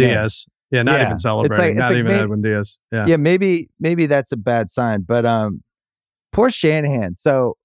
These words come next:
Speaker 1: he has that twenty-eight to three comeback that the Pats had against him, where he had multiple chances to put the game away on offense, 'cause they had that
Speaker 2: Mm-hmm.
Speaker 1: Julio Jones catch. They really needed, like, five more yards to ice the game and somehow went backwards,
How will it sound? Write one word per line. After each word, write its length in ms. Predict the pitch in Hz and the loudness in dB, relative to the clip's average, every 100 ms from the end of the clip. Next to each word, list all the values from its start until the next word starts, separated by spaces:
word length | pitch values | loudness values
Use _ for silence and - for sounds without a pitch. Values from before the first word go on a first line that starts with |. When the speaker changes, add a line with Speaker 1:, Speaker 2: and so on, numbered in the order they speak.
| _ _ _ | _ _ _
Speaker 1:
he 220 | 120 160 160 | -4 0 2
has 260 | 156 147 | 2 0
that 200 | 147 123 | 0 -2
twenty-eight 480 | - 143 147 139 139 | -2 -2 0 0 -2
to 100 | 127 | -6
three 280 | - 131 120 | -4 -2 -2
comeback 520 | - 123 110 104 101 - _ _ _ _ _ _ _ _ _ _ - | 0 0 2 0 -2 -6 _ _ _ _ _ _ _ _ _ _ -4
that 140 | 120 101 | -4 -4
the 60 | |
Pats 400 | 95 135 117 - | -4 -2 -2 -2
had 200 | 123 107 | -2 -2
against 380 | 98 101 98 - | -2 -4 -4 -6
him, 320 | 101 95 87 - | -4 -4 -6 -4
where 160 | 123 123 | 0 2
he 120 | 127 | 2
had 140 | 113 | 2
multiple 460 | 117 127 131 - 117 | 0 0 -2 -4 -8
chances 560 | - 120 107 - 101 - | -4 -4 -4 -4 -6 -6
to 100 | - | -6
put 160 | 135 110 | -4 -2
the 60 | |
game 220 | 107 120 | -2 0
away 140 | 113 107 | 0 0
on 120 | 110 | 0
offense, 500 | 110 127 - 73 - | 2 0 -2 -14 -12
'cause 200 | - 113 | -6 -2
they 120 | 131 | 0
had 160 | 123 131 | 0 0
that 120 | 123 | 2
Speaker 2:
Mm-hmm. 100 | 120 | 2
Speaker 1:
Julio 260 | 127 127 113 | 2 2 2
Jones 380 | 95 127 131 123 | 0 0 0 -4
catch. 480 | - 110 92 - - _ _ - | -2 -2 -4 -10 -16 _ _ -4
They 80 | |
really 240 | 127 151 165 | 0 2 2
needed, 300 | 147 127 113 | 2 2 2
like, 140 | 117 95 | 0 0
five 300 | - 127 117 | 0 0 0
more 160 | 120 | 0
yards 360 | 110 113 113 98 | 2 2 0 -2
to 140 | 117 101 | -6 -2
ice 220 | 120 - | -4 -4
the 80 | 101 | -4
game 340 | 117 117 104 | -2 0 -2
and 80 | 101 | -4
somehow 320 | - 117 120 | -4 -2 -2
went 220 | 110 101 | -2 -2
backwards, 760 | 120 113 113 110 101 90 - | 0 0 -2 -2 -2 -4 -14